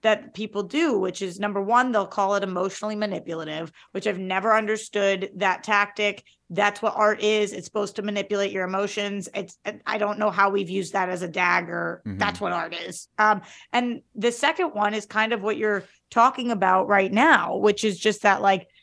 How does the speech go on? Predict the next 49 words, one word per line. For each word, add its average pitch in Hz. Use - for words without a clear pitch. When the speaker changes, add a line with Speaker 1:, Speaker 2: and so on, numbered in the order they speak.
Speaker 1:
co-, -
the 202
show, 233
um, 202
they 226
don't 247
know 233
where 220
they're 190
going 180
with 196
it. -
They 208
don't 208
know, 208
this 196
show 220
has 208
no 247
idea 226
what 208
the 190
end 202
game 180
is, 170
or 175
it 175
should 247
have 208
been 214
all 202
written 190
out. 175
I 240
don't 359
really 403
understand 269
the 233
criticism 233
of 160
that. 160
I, 208
I'm 214
never 285
watching 220
this 185
feeling 202
like 180
it's 156